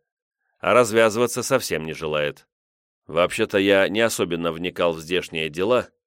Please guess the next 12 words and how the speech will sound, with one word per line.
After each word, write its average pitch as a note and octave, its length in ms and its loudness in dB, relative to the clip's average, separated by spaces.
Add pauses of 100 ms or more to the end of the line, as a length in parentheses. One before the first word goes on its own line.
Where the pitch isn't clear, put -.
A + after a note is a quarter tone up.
(220)
время G2 340 2
поджимало. D#2+ 640 -4 (380)
Нам A2+ 180 0
ведь A#2 160 -2
нужно G#2+ 300 -2
в G2 40 2
Архангельск, F#2+ 760 -2 (100)
зима G2 380 -2
не E2+ 100 -4
за E2+ 140 -6
горами. F2+ 500 0 (880)
«Гарри, F#2 580 2